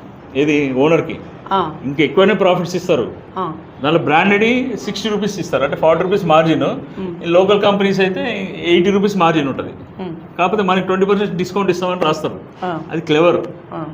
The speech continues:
Speaker 1: అంటే దాంట్లో ఆ, ఆ మెడిసిన్ పనిచేసో లేదో తెలియదు.
Speaker 2: మ్మ్.
Speaker 1: కంపెనీ అయితే, "అరే బాబు, నీకు ఇంత ప్రాఫిట్ ఇస్తుంది, ఏదో పుష్ చేయాలి"
Speaker 2: మ్మ్.
Speaker 1: అని తోస్తారు.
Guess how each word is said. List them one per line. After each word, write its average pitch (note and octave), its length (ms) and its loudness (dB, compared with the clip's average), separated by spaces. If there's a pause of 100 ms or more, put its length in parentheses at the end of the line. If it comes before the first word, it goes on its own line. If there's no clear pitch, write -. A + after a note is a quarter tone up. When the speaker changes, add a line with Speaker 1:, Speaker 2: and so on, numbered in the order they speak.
(120)
Speaker 1:
అంటే G#3 200 -2
దాంట్లో C3+ 680 -2 (200)
ఆ, A2 340 -2
ఆ G#2+ 100 2
మెడిసిన్ A2+ 580 -2
పనిచేసో C#3+ 460 2
లేదో D3 240 4
తెలియదు. C#3 400 0 (400)
Speaker 2:
మ్మ్. F3+ 80 -8
Speaker 1:
కంపెనీ E3 300 0
అయితే, F#3 440 0
"అరే D3+ 160 2
బాబు, D3+ 240 2
నీకు C#3+ 220 -4
ఇంత B2+ 220 -6
ప్రాఫిట్ C3+ 300 2
ఇస్తుంది, D3 480 -6
ఏదో C#3 120 0
పుష్ C#3 340 -6
చేయాలి" B2+ 340 0 (240)
Speaker 2:
మ్మ్. D#3+ 220 -8
Speaker 1:
అని D3+ 100 -6
తోస్తారు. F3+ 440 0